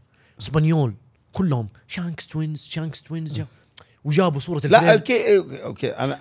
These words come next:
Speaker 1: لا،
Speaker 2: أقصد، أنا
Speaker 1: إنه
Speaker 2: مو أنا اللي طرحتها في العالم، أنا
Speaker 1: لا،
Speaker 2: هي
Speaker 1: إنه
Speaker 2: جاتني
Speaker 1: النظرية
Speaker 2: كذا وأنا
Speaker 1: انتشرت في كل
Speaker 2: إيه،
Speaker 1: مكان.
Speaker 2: إيه.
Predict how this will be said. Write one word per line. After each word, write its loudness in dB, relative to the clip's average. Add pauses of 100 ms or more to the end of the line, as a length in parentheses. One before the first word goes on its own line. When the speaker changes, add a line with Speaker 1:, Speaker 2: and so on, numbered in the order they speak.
Speaker 1:
لا، 8
Speaker 2:
أقصد، -4
أنا 6
Speaker 1:
إنه 4
Speaker 2:
مو 6
أنا 8
اللي 4
طرحتها 2
في -4
العالم، 4
أنا 0
Speaker 1:
لا، 8
Speaker 2:
هي 10
Speaker 1:
إنه 12
Speaker 2:
جاتني 12
Speaker 1:
النظرية 6
Speaker 2:
كذا 8
وأنا 8
Speaker 1:
انتشرت 4
في 4
كل 4
Speaker 2:
إيه، 6
Speaker 1:
مكان. 4
Speaker 2:
إيه. -2